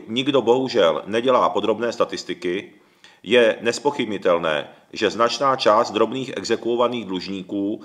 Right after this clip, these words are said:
své dluhy několikanásobně přeplatila, aniž by se často peníze dostaly k věřiteli, protože má před věřitelem přednost exekutor se svými náklady. Námi navrhované zestátnění exekutorů řeší několik problémů současně.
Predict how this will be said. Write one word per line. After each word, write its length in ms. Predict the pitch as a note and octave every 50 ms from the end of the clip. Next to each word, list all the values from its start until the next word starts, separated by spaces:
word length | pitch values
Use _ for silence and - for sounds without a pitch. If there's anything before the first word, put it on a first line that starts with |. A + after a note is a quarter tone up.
| - - _
své 320 | - - - A2 A2 G#2+ G#2
dluhy 420 | A2 A2+ A#2 B2 B2 B2 B2+ B2 - - - _ -
několikanásobně 1160 | F#2 G#2+ B2 C3+ C3 C3+ D3 D3 C#3+ C#3 - A#2+ A#2+ A#2+ A#2 A2+ - - B2+ A#2 A#2+ B2 A#2+
přeplatila, 760 | A#2+ - A2+ A2 - A#2 A2+ - - F#2 D2+ C2+ - - - - _ _ _ -
aniž 240 | G2 G#2+ A#2+ A2+
by 120 | A#2+ C3 B2
se 140 | - A#2+ -
často 320 | - A2+ - - - A#2+
peníze 400 | - A#2+ G#2 A2 A2+ A2 G2+ A#2
dostaly 420 | F#2+ G2 G2 - - A2 G#2+ G#2
k 60 | E2+ E2+
věřiteli, 600 | A2 G#2 - A2 - A#2 A#2 A#2 B2 A#2+ A#2+ - - - _ _
protože 340 | - G#2 - - A2+ A2+ A#2+
má 200 | A2 G#2+ G#2 G2
před 160 | - G2+ E2
věřitelem 520 | F2 F#2+ F#2 A#2 A2 - A2+ G#2 G#2 G#2
přednost 400 | G2+ - G#2 F2+ F#2+ F2 - - -
exekutor 720 | G2 E2+ G2 G#2+ - - F#2+ - G#2+ G2 G2 F#2+ F#2+ - - - - _
se 180 | - - - F#2+
svými 360 | - - F2+ F2+ E2 E2+ E2+
náklady. 560 | E2 D2 D2 D2 - D#2 D2 D2 C#2 C2+ - - - _ _ _ _ _ _ _ _ _ _ _ _ - _ _
Námi 320 | - A#2 C3+ D#3 F3 D#3
navrhované 580 | A2 G2+ G#2 A#2 B2 C3+ C3+ C#3 B2+ C3+ B2+ A2
zestátnění 680 | F#2 G#2 - - - A#2+ A#2 A#2 - B2+ B2 A#2+ E2+
exekutorů 720 | F2+ F2+ A#2 A#2 - B2 F#2+ - F#2+ E2 D#2 C#2+ B1+ - - -
řeší 340 | - - A2 - - - A2
několik 380 | G#2+ G2 - A#2+ A#2 A2 -
problémů 480 | - - G2+ F#2 G#2 G#2 G#2 G#2+ A2+ G#2
současně. 680 | - - F2+ F2 - F#2 D#2+ - - - D2+ C#2